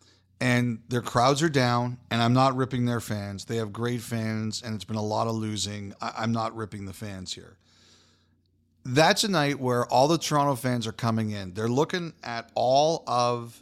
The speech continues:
the, they're looking at all the empty seats. They're looking at the ticket prices. They're like, "We can get down to Buffalo, two-hour drive. Tickets not expensive. We can get in there and see a team that we can't see at home." And I would just say, if I was a player in that situation,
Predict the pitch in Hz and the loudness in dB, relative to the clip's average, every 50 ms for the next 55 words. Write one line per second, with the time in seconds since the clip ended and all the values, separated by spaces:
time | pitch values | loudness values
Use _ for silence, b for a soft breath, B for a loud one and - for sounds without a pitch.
0 | _ _ 104 113 110 107 104 - 113 113 117 127 151 156 170 143 113 113 113 127 | _ _ -4 -4 -2 -2 -4 -2 -2 0 2 2 2 2 0 0 2 4 4 4
1 | 143 165 170 156 156 151 - 165 - - - 123 113 110 - - - - - b | 4 2 0 -2 -4 -4 -4 -2 -2 -2 -2 -2 -4 -6 -6 -8 -10 -10 -12 b
2 | b b b b b b _ 117 117 117 117 131 - - 147 151 160 151 156 139 | b b b b b b _ -2 0 2 2 0 0 0 -2 -4 -4 -6 -8 -8
3 | - - 147 - 135 117 110 - 127 120 113 113 - - 113 110 107 - 117 110 | -6 -6 -4 -4 -6 -8 -6 -4 -2 -2 -2 -2 -4 -4 -6 -8 -6 -6 -6 -6
4 | 110 107 101 107 117 131 143 156 151 160 156 151 - 147 139 139 139 131 123 120 | -6 -8 -6 -6 -6 -6 -4 -4 -4 -4 -4 -2 -2 -2 -2 -2 -2 -4 -2 0
5 | 127 120 117 - 127 120 120 117 117 117 117 - - - 143 143 139 139 143 147 | 0 0 0 0 -2 -2 0 0 0 -2 -4 -4 -4 -4 -2 0 0 0 -2 -2
6 | 147 135 127 127 120 113 113 110 110 110 113 110 - _ _ _ _ _ _ _ | -4 -6 -2 0 2 2 2 2 0 -2 -6 -10 -12 _ _ _ _ _ _ _
7 | _ _ b b b b b b b _ _ - 147 131 147 156 - 151 147 156 | _ _ b b b b b b b _ _ -2 -2 0 0 0 0 0 2 2
8 | 143 139 139 - - - - 127 127 120 - - 127 117 107 117 135 135 143 143 | 2 2 2 0 -4 -4 -2 -2 -2 -2 -2 -2 -4 -4 -4 -6 -6 -6 -4 -4
9 | 131 131 120 123 123 123 123 120 120 120 120 120 104 - - - 151 139 131 - | -4 -2 0 0 0 0 -2 -2 -4 -4 -4 -4 -2 0 0 0 0 -2 -4 -4
10 | - - 131 123 120 120 120 113 117 104 - - 120 117 117 113 - - 123 110 | -4 -4 -4 -4 -4 -6 -6 -10 -12 -12 -8 -6 -6 -4 -2 -2 -2 -2 -2 -4
11 | 104 95 90 107 113 107 92 82 85 _ _ b b b b b b b b b | -6 -8 -8 -8 -8 -8 -10 -12 -18 _ _ b b b b b b b b b
12 | b b - 123 127 127 127 123 120 - - _ - - - - 151 185 196 233 | b b -6 -4 -2 -2 -4 -4 -8 -10 -14 _ -14 -10 -4 -2 0 0 0 0
13 | 202 190 202 165 - - 156 135 123 110 120 117 127 156 175 185 160 156 131 - | 0 0 0 2 2 2 2 2 2 0 0 0 0 0 0 -2 -4 -6 -6 -4
14 | - 127 127 139 147 143 139 139 135 131 131 127 - - 135 123 - 123 117 117 | -2 -2 0 0 -2 -4 -4 -4 -4 -6 -6 -6 -6 -8 -10 -8 -8 -8 -6 -4
15 | 117 123 120 - 135 131 | -4 -4 -6 -8 -10 -12